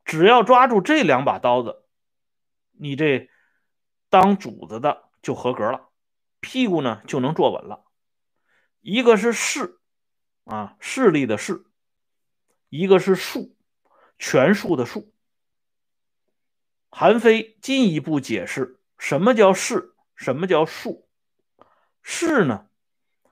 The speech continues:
就是要给所有的这些奴才们、臣子啊、老百姓啊，都是奴才，反正要给他们造成一种极端可怕的氛围，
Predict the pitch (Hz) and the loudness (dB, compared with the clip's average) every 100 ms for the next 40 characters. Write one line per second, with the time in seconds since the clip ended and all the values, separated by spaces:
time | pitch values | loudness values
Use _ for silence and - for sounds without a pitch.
0 | _ _ - 214 160 147 156 208 156 127 | _ _ -4 2 2 2 4 4 4 -2
1 | 101 85 - - - 131 208 294 196 90 | -12 -12 -14 -18 -12 -2 2 2 2 -2
2 | 165 - _ _ _ _ _ _ _ _ | -10 -16 _ _ _ _ _ _ _ _
3 | - 156 139 147 139 185 190 165 101 - | -8 -6 -4 -4 -4 -4 -4 -4 -6 -12
4 | _ _ _ _ _ _ _ _ - 131 | _ _ _ _ _ _ _ _ -4 0
5 | 170 226 151 123 135 135 - - 147 170 | 2 2 2 6 6 4 -2 2 4 4
6 | 127 - 175 127 117 - 185 160 110 131 | 2 0 -2 -4 -2 2 2 2 -4 -6
7 | 147 107 - 57 - _ _ _ _ _ | -6 -8 -10 -16 -18 _ _ _ _ _
8 | _ _ - 240 208 139 120 165 160 131 | _ _ 4 6 6 2 -2 -2 -2 2
9 | 185 127 131 151 147 120 82 - _ - | 2 2 -2 -8 -12 -14 -14 -18 _ -14
10 | 156 220 196 180 180 - 107 - 175 127 | -6 0 4 4 2 -6 -6 -4 -4 -4
11 | 113 - 262 190 98 - | -8 -2 2 2 -2 -14